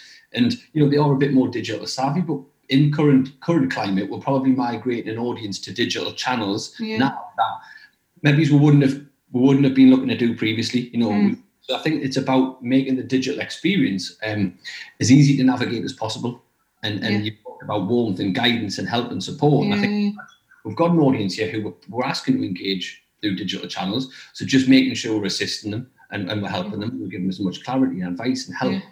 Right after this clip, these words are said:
Speaker 1: around those digital channels because, you know, as you said before, it's a stressful time.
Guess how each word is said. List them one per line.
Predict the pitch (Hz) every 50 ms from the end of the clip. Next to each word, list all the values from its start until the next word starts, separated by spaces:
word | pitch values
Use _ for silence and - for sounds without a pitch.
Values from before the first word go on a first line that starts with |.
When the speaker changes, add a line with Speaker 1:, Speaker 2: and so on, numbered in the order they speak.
| - _ _ -
Speaker 1:
around | 104 104 104 107 110 110 107
those | 110 110 110 107
digital | 117 110 95 - - - 110
channels | - - 113 113 120 131 135
because, | 131 - - - 113 92 - - - - - - - _ - _ _ _ -
you | 110 110
know, | 107
as | 101 - -
you | 104
said | - - 107 98
before, | 98 92 - 123 117 110
it's | -
a | -
stressful | - - 147 147 147 - - -
time. | - - - 92 98 104 123 -